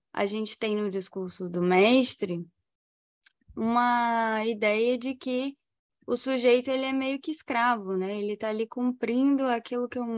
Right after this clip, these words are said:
mestre diz pra ele fazer, que tem a ver com uma certa, um certo imperativo de todo mundo andar no mesmo passo. Então, a ordem desse mestre visa algo igualitário, assim.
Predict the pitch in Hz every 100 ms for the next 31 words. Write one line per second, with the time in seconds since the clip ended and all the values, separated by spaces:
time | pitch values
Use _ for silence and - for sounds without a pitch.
0 | 214 214 226 208 208 226 233 254 247 196
1 | 202 208 - 208 208 240 240 233 247 311
2 | - _ _ _ _ _ - 349 - 330
3 | 339 349 285 277 285 311 311 311 302 -
4 | 269 247 220 _ - 254 247 254 254 254
5 | 247 240 220 - 233 233 247 247 254 269
6 | 269 262 262 269 269 262 262 269 269 294
7 | - 254 220 - - _ 226 226 220 220
8 | 262 277 247 233 226 220 208 208 208 220
9 | 208 233 254 262 214 226 262 269 240 220
10 | 226 262 254 233 233 - 208 247 _ 247
11 | 226 233 269 262 254 226 190 185 180 175
12 | -